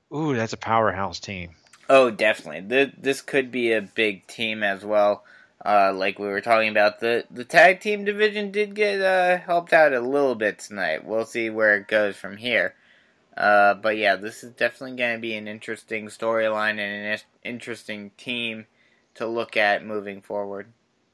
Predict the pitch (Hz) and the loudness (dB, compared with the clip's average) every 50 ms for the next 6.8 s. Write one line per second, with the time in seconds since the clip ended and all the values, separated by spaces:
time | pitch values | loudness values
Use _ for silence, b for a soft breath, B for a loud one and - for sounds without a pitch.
0 | _ _ _ _ B B B B B B B B B B - 156 160 170 170 180 | _ _ _ _ B B B B B B B B B B 2 4 6 6 6 4
1 | 180 165 165 147 127 143 165 160 143 139 139 151 - 147 127 - 135 135 139 120 | 4 4 2 2 2 0 0 2 2 2 2 2 0 -2 -4 -2 0 0 0 0
2 | 110 127 135 135 131 131 131 139 131 - 123 123 127 127 127 123 113 - - - | 0 0 -2 -2 -2 -4 -4 -6 -6 -8 -8 -6 -6 -4 -4 -6 -8 -10 -8 -6
3 | 135 131 131 139 127 113 113 110 110 113 120 123 123 123 113 110 113 117 117 117 | -4 -4 -4 -4 -4 -4 -4 -2 0 2 4 4 4 4 2 -2 -4 -4 -4 -2
4 | 110 110 101 98 107 110 110 107 104 98 101 101 104 110 110 104 - - 104 101 | -2 -4 -2 0 2 4 6 6 4 4 4 4 4 4 2 0 -2 0 0 2
5 | 101 117 175 254 285 254 - - 170 196 220 196 - - 127 113 107 107 120 139 | 4 4 4 4 2 2 4 2 2 2 2 0 -4 -6 -6 -6 -6 2 8 8
6 | 202 190 165 180 196 160 160 160 156 156 143 151 147 139 123 - | 8 10 8 4 2 4 4 4 4 4 2 -2 -4 -6 -8 -10